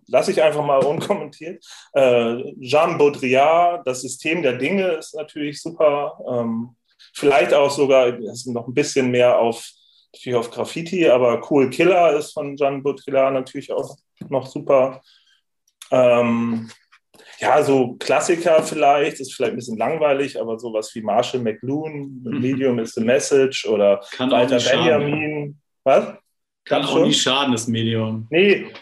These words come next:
Speaker 1: genau, es ist halt irgendwie so, ja. Oder Walter Benjamin, das Kunstwerk im Zeitalter seiner technischen Reproduzierbarkeit. Ähm, was hatte ich denn noch?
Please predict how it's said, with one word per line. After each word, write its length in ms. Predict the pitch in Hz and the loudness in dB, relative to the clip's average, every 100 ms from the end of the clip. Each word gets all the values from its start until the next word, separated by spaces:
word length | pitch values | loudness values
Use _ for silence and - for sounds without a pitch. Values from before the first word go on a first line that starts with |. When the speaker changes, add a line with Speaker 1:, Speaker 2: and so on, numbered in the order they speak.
| _ _ | _ _
Speaker 1:
genau, 520 | - 175 160 175 170 120 | -16 -8 -2 2 4 2
es 120 | 113 | -2
ist 80 | 123 | -2
halt 200 | 131 156 | 0 0
irgendwie 280 | 139 147 127 | -6 -8 -6
so, 200 | 135 127 | -4 -2
ja. 360 | 117 123 101 | 0 0 -4
Oder 220 | - 123 | -4 -2
Walter 300 | 120 143 156 | 0 0 0
Benjamin, 580 | 120 143 175 156 151 151 | -2 -2 -2 -6 -8 -10
das 160 | 135 - | -10 -10
Kunstwerk 520 | - 160 165 143 131 | -12 -10 -10 -4 -4
im 120 | 120 | -4
Zeitalter 680 | 127 - 123 143 113 127 131 | -8 0 0 0 -2 -2 -2
seiner 260 | 123 123 117 | -4 -6 -6
technischen 520 | 117 139 - 135 - | -8 -12 -12 -14 -12
Reproduzierbarkeit. 1300 | 131 143 - 139 131 131 - 185 170 156 139 143 143 - - - _ _ _ _ _ _ _ _ _ _ _ _ - | -4 -4 -2 0 0 -2 -2 0 4 2 2 0 -2 -6 -20 -20 _ _ _ _ _ _ _ _ _ _ _ _ -4
Ähm, 760 | 127 127 117 117 117 120 123 120 _ _ _ _ - _ _ | 2 4 4 0 -2 -6 -12 -18 _ _ _ _ -20 _ _
was 160 | - | -8
hatte 140 | 127 123 | -8 -8
ich 80 | 123 | -6
denn 160 | 123 | -4
noch? 320 | 127 123 - | -4 -6 -10